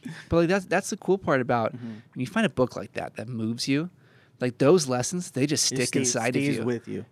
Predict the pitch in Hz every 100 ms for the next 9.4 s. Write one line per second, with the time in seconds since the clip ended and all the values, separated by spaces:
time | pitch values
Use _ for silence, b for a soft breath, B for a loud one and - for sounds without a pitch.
0 | - - 131 127 98 - 135 131 - -
1 | 135 131 131 143 - 156 135 131 143 131
2 | 98 - 120 110 113 110 147 143 131 175
3 | 220 127 127 127 113 92 131 123 - B
4 | - 135 127 139 156 139 - 117 110 107
5 | 123 120 113 - 139 120 127 _ _ _
6 | _ _ _ - - 160 131 120 117 123
7 | 120 - 127 117 113 113 113 113 113 131
8 | 226 151 139 B B B B - 123 113
9 | - 123 113